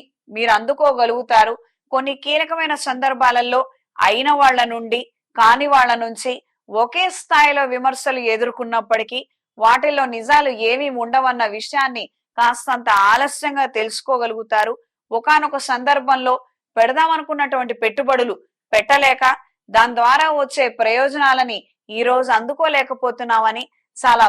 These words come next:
బాధపడటం నిరుత్సాహానికి కారణమవుతుంది. ఈ వారం స్త్రీలకు సానుకూల ఫలితాలు గోచరిస్తున్నాయి. న్యాయం, ధర్మం మీ వైపు ఉన్నాయన్న విషయాన్ని మర్చిపోవద్దు. కోర్టు వ్యవహారాది తీర్పులు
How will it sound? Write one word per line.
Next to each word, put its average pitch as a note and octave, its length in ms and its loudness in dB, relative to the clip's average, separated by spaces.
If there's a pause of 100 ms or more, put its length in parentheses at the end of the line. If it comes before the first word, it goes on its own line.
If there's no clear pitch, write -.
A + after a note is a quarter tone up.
(120)
బాధపడటం B3+ 600 2 (340)
నిరుత్సాహానికి C4 800 -2 (100)
కారణమవుతుంది. F#3 840 -4 (300)
ఈ - 20 -4 (120)
వారం B3 420 2
స్త్రీలకు C4 580 -4 (380)
సానుకూల D4+ 580 0
ఫలితాలు B3+ 520 0
గోచరిస్తున్నాయి. A#3+ 800 -4 (480)
న్యాయం, C4+ 420 2 (100)
ధర్మం B3 340 2 (500)
మీ A3+ 100 -4 (100)
వైపు C#4 320 0
ఉన్నాయన్న B3 420 2 (140)
విషయాన్ని B3+ 480 -2
మర్చిపోవద్దు. A3+ 720 -4 (460)
కోర్టు C#4 360 2
వ్యవహారాది C4 600 4 (120)
తీర్పులు B3 420 -2